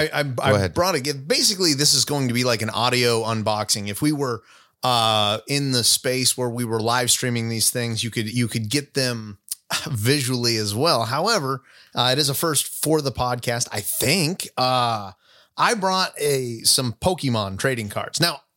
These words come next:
Speaker 2: I am not a collector of Pokemon trading cards, but I know that there are collectors going absolutely bananas about these Pokemon cards,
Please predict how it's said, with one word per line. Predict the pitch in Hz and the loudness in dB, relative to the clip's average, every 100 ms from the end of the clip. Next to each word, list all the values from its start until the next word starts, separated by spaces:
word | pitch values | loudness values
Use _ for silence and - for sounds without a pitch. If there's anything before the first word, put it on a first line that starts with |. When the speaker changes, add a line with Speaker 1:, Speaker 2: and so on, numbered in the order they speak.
| - | 0
Speaker 2:
I | 220 | 2
am | 214 143 | 2 2
not | 147 143 - - | 0 -2 -8 -2
a | 135 120 113 104 _ _ _ | 0 0 -4 -8 _ _ _
collector | - 113 131 135 123 113 | 0 0 0 -2 -2 -2
of | 107 | -2
Pokemon | 123 110 110 107 101 | -2 -2 -2 -4 -4
trading | 98 107 101 98 | -4 -4 -6 -6
cards, | 101 95 127 | -2 0 0
but | - 139 123 | 0 0 0
I | 127 | 0
know | 127 131 156 156 | 2 2 4 2
that | 143 127 117 | 0 -4 -2
there | 131 123 | -2 -2
are | 117 113 | -4 -8
collectors | - 123 120 127 110 | -2 -2 0 -4 -2
going | 123 120 110 - - - - - | -2 -2 -6 -12 -20 -20 -20 -4
absolutely | 208 233 180 156 151 147 131 | 0 2 2 2 0 -2 0
bananas | 123 123 123 110 101 - - | 0 2 0 0 0 -2 0
about | 131 120 113 107 120 | -2 0 -2 -4 -2
these | 120 | 0
Pokemon | - 127 110 113 104 | 0 -2 -4 -8 -6
cards, | 113 110 | -4 -4